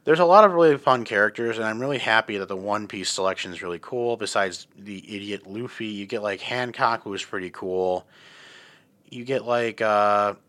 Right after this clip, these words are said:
Sanji, Sobo, Sabo, I'm sorry, and, uh, Zoro. Jeez, I'm just so bad with these pronunciations. I meant Zolo. So, uh,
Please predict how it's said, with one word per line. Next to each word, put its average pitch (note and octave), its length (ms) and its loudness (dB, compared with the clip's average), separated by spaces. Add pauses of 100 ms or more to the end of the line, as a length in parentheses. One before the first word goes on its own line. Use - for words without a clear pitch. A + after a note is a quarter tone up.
Sanji, A#2 920 -2
Sobo, G#2+ 1000 -2 (1080)
Sabo, A2 440 0
I'm G2+ 140 -8
sorry, F2 420 -6 (640)
and, G2 220 -4
uh, G2+ 100 4
Zoro. A2+ 540 4 (240)
Jeez, C#3+ 280 -4
I'm B2 120 -6
just D#3+ 180 -4
so G3+ 140 0
bad A2+ 220 4
with G#2+ 100 0
these G2+ 100 -8
pronunciations. F#2 800 -6
I F#2+ 80 -4
meant G#2 180 -4
Zolo. F2+ 640 4 (460)
So, F#2+ 320 2
uh, F2 260 4